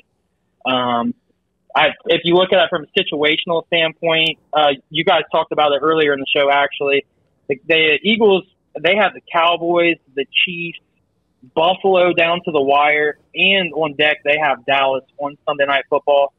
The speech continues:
I mean, they're obviously not gonna overlook San Francisco, but I just think that the motivational spot favors San Fran. Um, if we're looking at it from a statistical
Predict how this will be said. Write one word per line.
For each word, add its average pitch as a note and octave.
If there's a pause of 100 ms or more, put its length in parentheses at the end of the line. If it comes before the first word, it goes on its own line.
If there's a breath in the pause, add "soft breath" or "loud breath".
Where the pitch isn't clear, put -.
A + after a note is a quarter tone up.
(280)
I C3
mean, D3
they're F3+
obviously E3+
not D3+
gonna D3+
overlook D3 (760)
San D#3+
Francisco, D#3
but C#3
I D3
just D3+
think E3
that D3
the C#3+
motivational C#3 (400)
spot C#3 (220)
favors D3+
San D3+
Fran. F3 (680)
Um, C#3
if D3
we're E3+
looking F#3
at D#3+
it D3
from D3+
a -
statistical F3